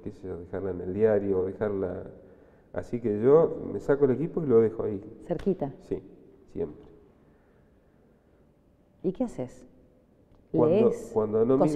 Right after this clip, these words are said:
Speaker 2: ¿Cocinás?
Speaker 1: cuando no, cuando no estoy con una cámara, estoy <laughs> con una computadora o me quedan muy pocas horas en la realidad. Eh, miro muchas series,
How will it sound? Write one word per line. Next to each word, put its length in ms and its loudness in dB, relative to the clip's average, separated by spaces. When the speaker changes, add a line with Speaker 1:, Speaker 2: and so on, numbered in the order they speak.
Speaker 2:
¿Cocinás? 580 2
Speaker 1:
cuando 320 2
no, 640 4
cuando 260 2
no 80 0
estoy 360 2
con 200 2
una 200 0
cámara, 460 4
estoy 320 2
<laughs> 720 -8
con 180 4
una 200 6
computadora 840 6
o 1000 0
me 140 -8
quedan 220 4
muy 120 4
pocas 400 0
horas 320 4
en 120 -6
la 80 -6
realidad. 320 -6
Eh, 300 -2
miro 280 4
muchas 320 -2
series, 600 2